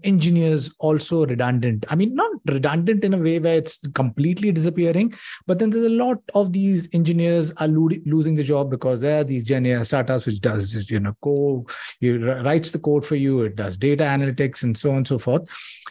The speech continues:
A-, and this is just twenty twenty-three. You know, c-, could you paint a picture of h-, how do you see this pa-, uh, uh, panning out maybe in the next ten years? Does A I take all of these, uh, uh, i-, industries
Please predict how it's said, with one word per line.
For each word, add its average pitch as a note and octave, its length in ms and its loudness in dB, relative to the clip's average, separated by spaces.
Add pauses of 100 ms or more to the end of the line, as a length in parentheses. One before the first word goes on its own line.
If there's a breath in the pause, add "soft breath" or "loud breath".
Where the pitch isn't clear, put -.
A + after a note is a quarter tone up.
A-, G3+ 160 -2
and G3+ 100 4
this G#3 160 0
is G#3+ 100 -2
just G#3+ 160 0
twenty E3 260 0
twenty-three. C#3 420 0
You C#3+ 140 2
know, A3 120 0
c-, G3 160 0
could A#3+ 140 0
you C4+ 60 2
paint A3+ 240 0
a G#3 40 0
picture G3+ 440 0
of F3 280 -2 (220)
h-, - 80 -8 (140)
how G3+ 280 0
do A#3+ 100 2
you B3 180 2
see A3 320 0
this - 400 -2
pa-, C#3 320 0
uh, C#3+ 260 0
uh, C3 220 2 (120)
panning D#3 360 0
out D#3+ 440 0
maybe D3+ 400 0
in C#3+ 120 0
the C3+ 80 0
next - 420 -4 (160)
ten D3+ 240 2
years? B2 340 0 (720 loud breath)
Does B2+ 540 0 (100)
A C3+ 180 2
I C3+ 380 0
take C#3 320 2
all C#3+ 240 2
of D3+ 120 -2
these, E3 560 0
uh, C3+ 460 2 (400 loud breath)
uh, A#2+ 500 0 (140)
i-, C#3+ 60 -2
industries D3+ 800 0